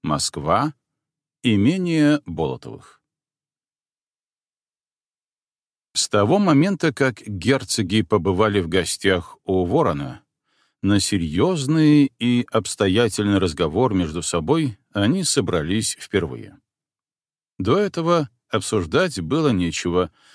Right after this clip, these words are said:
не бабки базарные из пустого в порожнее переливать, если и так всё понятно.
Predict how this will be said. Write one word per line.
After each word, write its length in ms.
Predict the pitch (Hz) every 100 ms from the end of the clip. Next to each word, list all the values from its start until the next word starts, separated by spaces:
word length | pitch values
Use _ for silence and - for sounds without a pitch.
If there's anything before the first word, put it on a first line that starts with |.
| _ -
не 220 | 110 107
бабки 380 | 120 190 - 107
базарные 680 | 82 80 92 82 87 90 -
из 240 | - 98
пустого 500 | - 95 - 101 95
в 80 | -
порожнее 560 | 90 90 101 85 98
переливать, 680 | 85 101 92 90 82 87 - - _ _ -
если 400 | 104 143 - 127
и 180 | - 110
так 360 | 92 85 82
всё 280 | - - 90
понятно. 520 | - 73 55 - -